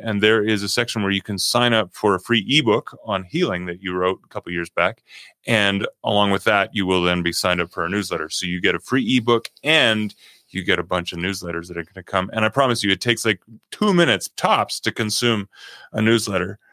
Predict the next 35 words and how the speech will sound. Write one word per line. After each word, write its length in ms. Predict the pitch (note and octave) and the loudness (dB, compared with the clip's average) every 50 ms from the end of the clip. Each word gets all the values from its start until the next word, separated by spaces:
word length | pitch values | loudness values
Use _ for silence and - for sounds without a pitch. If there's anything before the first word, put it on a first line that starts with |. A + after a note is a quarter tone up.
| _ - - - _ _ _ _ _ _ _ | _ -20 -20 -20 _ _ _ _ _ _ _
which 200 | - A2+ A2+ - | -12 -6 -2 -2
sounds 440 | - - - - - A#2 A#2+ A#2+ - - | -2 -2 -2 -2 0 0 0 0 0 0
sad 400 | - - A#2 A2+ A#2 A2+ G#2+ - | 0 0 0 0 2 2 2 2
when 120 | G#2 G2 F#2+ | 0 -2 -2
I 40 | F#2 | -2
say 280 | - - - B2 A#2+ | -2 0 2 4 4
that, 200 | A#2 A2 G2 F#2+ | 4 4 2 0
'cause 140 | - - G2+ | -4 -8 -8
it 80 | A2 G#2 | -8 -4
takes 200 | - C3 C3 - | -2 -2 -2 -2
a 40 | C3 | -2
lot 300 | B2 C3 C3+ - - - | -2 0 0 -2 -2 0
<laughs> 0 | |
more 220 | D3+ D#3 D#3 D3+ | 2 4 4 4
work 280 | B2 D3 D3+ D#3+ D#3 - | 6 4 4 4 2 0
than 140 | - C3+ C3 | -2 0 2
that 240 | C3+ C#3 C#3+ C#3 | 4 4 2 2
to 80 | - C3 | 0 -2
put 160 | - - C3 | -2 -2 -2
it 120 | C3 A#2+ B2 | -2 -2 -4
together. 420 | B2+ A#2 A#2 B2+ B2 A2+ G2 F#2+ | -6 -4 -2 -2 -2 -2 -4 -4
But 280 | F2+ - C3+ B2+ F#2 - - - - - - _ _ | -2 0 0 0 0 -2 -10 -20 -20 -20 -20 _ _
the 180 | - A#2+ B2 A#2+ | -2 2 4 4
idea 380 | A2 A2+ A2+ C#3+ F3 F3+ D3+ | 4 4 4 4 4 4 4
is 340 | B2 A#2 B2 A#2 A2 G2+ A2 | 4 4 4 4 4 2 0
really 380 | A#2 A2 C#3 C3+ C3 B2 A2+ G#2 | -4 -2 2 4 4 4 4 2
quick 340 | - - - C3 A#2+ - - | 0 0 0 0 0 0 -4
highlights 540 | - - - C3 C3 B2 A#2 G#2 F#2+ - | -6 -2 2 2 4 4 4 2 0 0
of 100 | - G2+ | -4 -6
just 180 | F#2 A2 G#2+ - | -6 -6 -6 -4
all 200 | - G2 A#2 A#2+ | -2 0 2 2
that 100 | A2+ A2 | 2 2
God's 240 | F2 - G2+ F#2+ F2 - | 0 -2 -2 -4 -2 -2
doing. 340 | A2 A2 G2 F2+ F2 F2+ - - - - - | -2 0 0 -2 -4 -6 -8 -14 -20 -10 -4
Um, 280 | - - F#2+ F#2 F2+ | 0 2 2 2 0